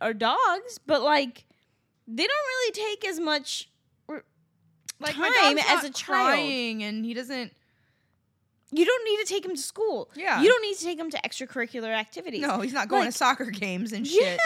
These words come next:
Speaker 1: Yeah.
Speaker 2: <laughs> Yeah.
Speaker 1: Or, like, some people that are in my position also do P T A meetings.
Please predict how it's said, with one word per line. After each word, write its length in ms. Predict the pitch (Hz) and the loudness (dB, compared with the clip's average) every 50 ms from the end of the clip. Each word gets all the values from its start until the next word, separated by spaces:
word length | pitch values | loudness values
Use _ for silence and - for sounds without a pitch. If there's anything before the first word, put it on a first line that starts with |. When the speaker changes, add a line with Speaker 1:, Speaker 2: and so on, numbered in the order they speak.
| 605 480 | 4 4
Speaker 1:
Yeah. 200 | 359 254 226 202 | 4 4 4 2
Speaker 2:
<laughs> 40 | - | 0
Yeah. 300 | 277 233 240 233 208 196 - - - - | 0 0 0 0 0 -2 -6 -10 -10 -4
Speaker 1:
Or, 160 | - 339 381 | -2 0 2
like, 180 | 381 359 381 - - _ - _ _ _ _ _ _ _ _ _ | 4 2 2 0 -6 _ -20 _ _ _ _ _ _ _ _ _
some 300 | - - - 440 403 415 | -10 -6 -4 -2 -4 -4
people 280 | - 381 440 554 - 571 523 466 | -4 -6 -6 -2 2 2 4 4
that 80 | 415 359 | 4 4
are 100 | 320 320 | 2 2
in 100 | 339 370 | 0 0
my 120 | 381 359 381 | -2 -2 -4
position 420 | - 330 277 359 440 - 480 381 | -4 -6 -4 -4 -4 -2 -2 -4
also 320 | - - 233 311 - - | -2 0 0 0 0 0
do 140 | 403 294 349 | 0 0 -2
P 220 | - - - 330 339 | -2 -4 -6 -6 -4
T 180 | - 339 370 | -4 -2 -2
A 140 | 349 370 370 | -2 -2 -4
meetings. 560 | 330 262 208 - - - 78 - - - - | -4 -6 -8 -10 -12 -18 -18 -20 -20 -20 -20